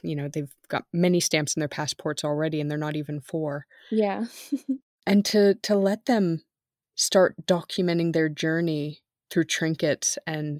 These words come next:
Speaker 1: little tokens and things, I think is such a great idea.
Speaker 2: Yes,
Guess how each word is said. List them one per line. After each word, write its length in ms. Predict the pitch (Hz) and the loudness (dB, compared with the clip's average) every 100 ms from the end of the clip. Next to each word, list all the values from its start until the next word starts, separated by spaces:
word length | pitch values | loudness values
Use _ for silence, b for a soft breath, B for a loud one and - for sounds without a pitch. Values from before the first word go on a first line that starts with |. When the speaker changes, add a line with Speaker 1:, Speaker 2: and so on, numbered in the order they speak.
| - | -8
Speaker 1:
little 300 | 160 160 151 | -4 -2 -2
tokens 640 | - 156 143 147 143 139 | -2 -2 -2 -4 -4 -4
and 160 | 151 139 | -6 -6
things, 260 | 151 147 - | -6 -6 -10
I 40 | |
think 220 | 151 180 165 | -8 -6 -6
is 100 | - | -4
such 300 | - 208 - | -4 -4 -6
a 60 | |
great 280 | 151 151 151 | -4 -6 -4
idea. 520 | 147 151 156 147 143 - | -6 -6 -6 -6 -6 -2
Speaker 2:
Yes, 460 | 202 185 175 - | 0 0 -4 -8